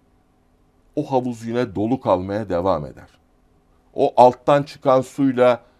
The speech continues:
sen neydi belirsiz, hayatında bir bankadan bir lira borç alamayacak şirketleri de halka arz edersin. En kaliteli şirketleri de halka arz edersin. Hiçbir problem olmaz.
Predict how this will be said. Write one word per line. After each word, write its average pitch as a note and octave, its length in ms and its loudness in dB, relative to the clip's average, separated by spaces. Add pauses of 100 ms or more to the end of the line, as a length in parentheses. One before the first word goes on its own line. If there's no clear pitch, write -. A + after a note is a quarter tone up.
(140)
sen C3+ 480 -2 (580)
neydi B2+ 680 0
belirsiz, A#2 840 -2
hayatında B2+ 720 0
bir G#2+ 220 -4
bankadan A#2 640 0 (760)
bir G#2+ 340 -4
lira B2+ 340 4
borç A2+ 300 -2
alamayacak A2 760 0 (120)
şirketleri B2+ 720 -4
de A#2+ 60 2
halka F#2+ 360 0
arz D#2+ 240 -6
edersin. D#2 500 -10 (840)
En G#2+ 200 -6
kaliteli E2+ 520 -10
şirketleri E2 680 -12
de D#2+ 40 -8
halka D#2 320 -10
arz D2+ 200 -10
edersin. D#2+ 440 -14 (320)
Hiçbir - 260 -18
problem F2+ 500 -8
olmaz. C#2+ 320 -14